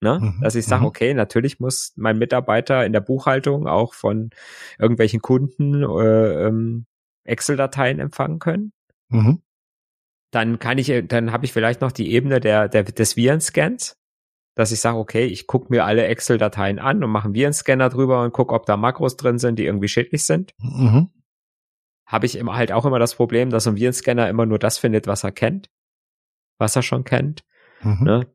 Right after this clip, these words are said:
Speaker 1: Dann könnte jemand ja auch noch die, könnte ja jemand auch noch die Excel-Datei, äh, zippen und verschlüsseln, mit einem Kennwort versehen.
Speaker 2: Mhm.
Speaker 1: Ne? Um, äh, dann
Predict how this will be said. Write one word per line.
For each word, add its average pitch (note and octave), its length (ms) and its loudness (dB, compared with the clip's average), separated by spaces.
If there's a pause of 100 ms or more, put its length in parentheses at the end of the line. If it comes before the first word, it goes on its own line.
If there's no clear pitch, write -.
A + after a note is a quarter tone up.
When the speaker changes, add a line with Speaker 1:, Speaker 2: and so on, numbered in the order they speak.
(140)
Speaker 1:
Dann G#2 180 -2
könnte A2+ 260 0
jemand G#2+ 280 2
ja G#2 140 4
auch G#2+ 140 0
noch A2 180 0
die, G2+ 320 2
könnte A2+ 260 2
ja G#2 80 4
jemand G#2+ 300 2
auch G#2 100 0
noch A2+ 120 2
die G#2 120 -2
Excel-Datei, G2+ 760 0
äh, G2+ 500 -4
zippen - 360 -4
und G2+ 140 -6
verschlüsseln, D#3 600 -2 (160)
mit E3+ 100 -2
einem G#2 140 -4
Kennwort C3 420 0
versehen. C#3+ 480 0 (160)
Speaker 2:
Mhm. B2+ 460 0 (240)
Speaker 1:
Ne? A#2+ 340 0
Um, A2 460 -2
äh, G#2+ 360 0
dann A2 280 0